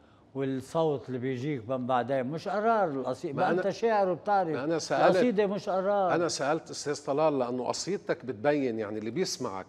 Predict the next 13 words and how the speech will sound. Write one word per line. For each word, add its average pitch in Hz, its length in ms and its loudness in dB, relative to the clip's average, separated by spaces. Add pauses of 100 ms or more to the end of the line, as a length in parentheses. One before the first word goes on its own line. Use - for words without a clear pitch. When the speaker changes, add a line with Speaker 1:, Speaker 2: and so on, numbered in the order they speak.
(120)
Speaker 2:
أو 175 160 2
بيقراك 160 540 2
حتى 113 380 -14 (420)
بحس - 420 -4
إنه 196 380 2 (240)
هيدا 196 340 4
هالسهل 180 400 4
الممتنع، 160 680 4 (320)
هالصورة 180 440 0
الشعرية 160 600 0
الحلوة، 147 560 0
اللمع، 139 600 2
البرق. 151 460 6